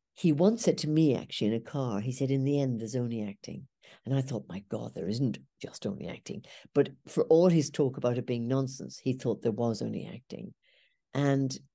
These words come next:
I think sometimes people are much more involved with the thing than they appear, because if they seem too serious about it, it'll become clay.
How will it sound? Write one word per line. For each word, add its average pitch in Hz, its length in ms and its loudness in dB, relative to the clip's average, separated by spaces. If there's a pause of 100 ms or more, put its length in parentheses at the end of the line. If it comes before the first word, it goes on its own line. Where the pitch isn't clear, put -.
(220)
I 143 160 0
think 151 400 -4
sometimes 139 640 -4
people 123 380 -2
are 120 60 2
much 143 280 -2
more 139 180 2
involved 127 440 0
with 110 100 -8
the 98 80 -8
thing 110 260 -6
than 113 140 -4
they 117 200 2
appear, 113 560 -2 (300)
because 131 280 -2
if 131 120 -2
they 131 140 2
seem 135 320 -2
too 202 200 2
serious 120 480 -2
about 117 340 -4
it, - 160 -6 (240)
it'll 139 220 -2
become 123 580 -4 (120)
clay. 107 540 -2